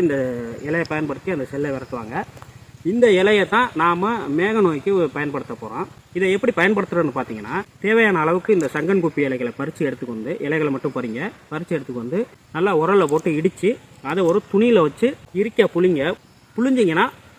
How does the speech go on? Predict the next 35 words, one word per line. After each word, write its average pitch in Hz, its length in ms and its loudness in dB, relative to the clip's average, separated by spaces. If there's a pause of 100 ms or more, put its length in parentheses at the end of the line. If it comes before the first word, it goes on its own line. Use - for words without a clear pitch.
(140)
ஒரு 196 100 4
பத்து 170 360 -2
மில்லி 185 260 4
சாறு 180 220 2
அளவுக்கு 165 300 2 (280)
வரணும். 139 340 -2 (720)
இதுல 190 260 2
வந்து 226 220 2
நிறைய 220 220 8
சாறு 185 360 8
வரும். 143 240 0
அதனால 165 380 4
ஒரு 147 120 4
பத்து 196 180 0
மில்லி 190 280 4
சாறு 180 200 2
வரணும்னா 165 380 0
ஒரு 165 120 2
கைப்பிடி 180 420 2
ப-, 156 180 6
சங்கன் 156 280 -2
குப்பி 135 180 -4
இலை 131 160 -4
இருந்தா 127 260 -4
போதும். 120 260 -4 (360)
அதுலேருந்து 180 360 0
பத்து 160 160 -2
மில்லி 160 280 2
அளவுக்கு 180 320 0
சாறு 160 240 4
எடுத்து 202 300 -2 (100)
அதை 170 200 -4 (120)
டெய்லி 202 340 2
வெறும் 185 300 2
வயித்துல 175 280 0